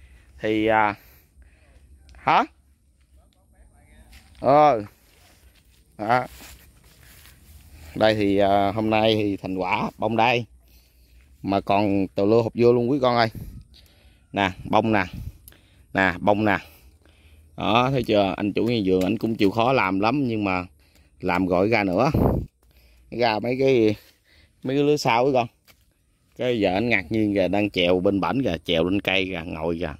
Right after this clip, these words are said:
Đó, như khỉ, khỉ mà, ờ, đi, ờ, bẻ chuối vậy á. Đó. Ừ, làm sầu riêng rồi quý con nông dân thấy không?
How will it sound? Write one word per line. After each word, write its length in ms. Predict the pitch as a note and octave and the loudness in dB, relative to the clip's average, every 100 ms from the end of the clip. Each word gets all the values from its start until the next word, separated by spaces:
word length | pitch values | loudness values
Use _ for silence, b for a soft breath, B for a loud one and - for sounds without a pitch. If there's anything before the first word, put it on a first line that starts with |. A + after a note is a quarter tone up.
| - | -12
Đó, 400 | E2+ G2+ A2 A2 | -10 -6 -6 0
như 120 | G2+ | 0
khỉ, 380 | - E2 G#2 D3+ | 2 2 2 0
khỉ 380 | - F#2 A2+ E3 | 2 2 2 2
mà, 80 | B2 E2+ E2 E2 B B B - | 0 -4 -6 -8 B B B -4
ờ, 380 | F#2 F2 F2 | -2 0 0
đi, 300 | F2 G#2+ G#2 | 2 4 4
ờ, 180 | G#2 G#2 | 4 2
bẻ 180 | F2+ - | 2 0
chuối 300 | A2+ G#3 D4 A#4+ | 4 6 6 4
vậy 80 | B3 | -2
á. 80 | - _ | -4 _
Đó. 260 | A2+ C3+ - _ _ _ _ _ - _ - | -12 -12 -14 _ _ _ _ _ -20 _ -10
Ừ, 220 | A2+ C3+ | -6 0
làm 180 | A2+ E2+ | 0 2
sầu 220 | G2+ F2+ | 0 2
riêng 220 | G#2+ A2 | 2 2
rồi 180 | G#2 A2 | 0 0
quý 60 | B2+ | 2
con 140 | A#2 | 2
nông 120 | G#2+ G#2+ | 2 0
dân 180 | G#2+ | 0
thấy 120 | G2 C3 | 0 0
không? 160 | A2+ | 0